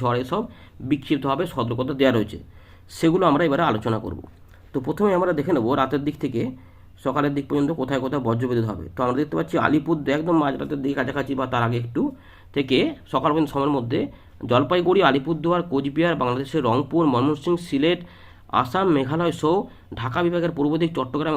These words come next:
উত্তর এবং ত্রিপুরার আগরতলা, অম্বাসা, এই এগুলো রয়েছে, খোয়াই, ধর্মনগর, এর পাশাপাশি শিলচর অর্থাৎ দক্ষিণ আসাম,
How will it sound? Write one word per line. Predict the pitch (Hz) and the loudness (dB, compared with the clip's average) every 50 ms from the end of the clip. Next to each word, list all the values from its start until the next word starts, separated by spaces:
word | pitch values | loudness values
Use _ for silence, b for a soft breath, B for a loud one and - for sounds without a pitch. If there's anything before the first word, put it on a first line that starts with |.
| 139 | 0
উত্তর | 131 127 - 180 175 160 | -2 -2 -2 -2 -2 0
এবং | 143 147 147 147 143 B B B B B B B B B | 0 0 0 -2 -2 B B B B B B B B B
ত্রিপুরার | - 175 175 170 160 127 107 117 | -6 -2 0 2 2 2 2 2
আগরতলা, | 127 143 147 147 165 160 156 151 | 0 0 0 0 0 0 0 0
অম্বাসা, | 143 139 143 131 156 151 151 151 147 - - - - - - - - - - - b b b b - | 0 -2 -2 -2 -2 -2 -2 -2 -4 -8 -16 -20 -20 -20 -20 -20 -20 -20 -20 -20 b b b b -4
এই | 110 123 135 | 0 0 0
এগুলো | 139 135 151 139 | 2 2 2 2
রয়েছে, | 143 147 143 - 156 156 151 - | 2 2 0 -2 -4 -6 -6 -4
খোয়াই, | - 131 131 135 139 135 120 | 0 2 4 4 4 4 2
ধর্মনগর, | 120 127 131 143 147 147 139 147 151 139 | 2 2 2 2 2 2 0 0 0 0
এর | 131 131 | 0 -2
পাশাপাশি | 127 127 151 147 147 139 147 127 120 | -4 -4 -4 -4 -4 -4 -6 -8 -4
শিলচর | - 143 135 143 131 135 139 143 139 - B B B B B 120 | -2 0 0 0 0 2 2 2 0 -2 B B B B B -6
অর্থাৎ | 117 123 135 123 131 | -4 -4 -4 -2 -2
দক্ষিণ | 135 131 - 208 190 170 143 | -4 -2 0 2 2 2 2
আসাম, | 131 160 147 | 2 0 -2